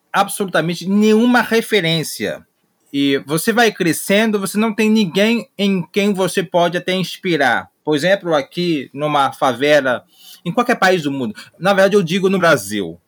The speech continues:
A criança pode estar tentando jogar bola, dizendo: "Eu quero ser o Neymar, eu quero ser o Ronaldinho", porque ele já tem uma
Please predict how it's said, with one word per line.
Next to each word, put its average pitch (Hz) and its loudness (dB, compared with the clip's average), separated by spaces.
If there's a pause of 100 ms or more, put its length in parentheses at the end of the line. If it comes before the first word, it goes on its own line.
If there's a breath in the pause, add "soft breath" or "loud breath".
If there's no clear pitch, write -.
(160)
A 185 0
criança 226 0
pode 214 0
estar 175 4
tentando 160 -4
jogar 127 0
bola, 131 2
dizendo: 139 -2
"Eu 202 -2
quero 233 0
ser 226 -2
o 240 2
Neymar, 127 2
eu 123 -4
quero 196 0
ser 208 -2
o 202 0
Ronaldinho", 143 0
porque 185 -6
ele 254 0
já 196 2
tem 247 -4
uma 185 0